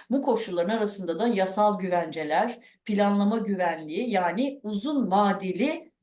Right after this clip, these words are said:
plan yapabilmeleri ve finansman konusunda kolaylıkların olması lazım dedi. Bunlar da tabii, e, olumlu, beklenen olumlu çevresel koşullar dedi. Yani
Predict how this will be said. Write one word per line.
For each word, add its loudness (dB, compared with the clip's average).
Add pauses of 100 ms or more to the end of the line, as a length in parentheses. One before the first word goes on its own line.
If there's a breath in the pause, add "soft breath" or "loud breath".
(140)
plan 6
yapabilmeleri -2
ve 0
finansman 2
konusunda -4
kolaylıkların 2
olması -2
lazım 0
dedi. -4 (280 loud breath)
Bunlar 2
da 2
tabii, 2
e, 0
olumlu, 2
beklenen -2
olumlu -2
çevresel 0
koşullar 0
dedi. -4
Yani 0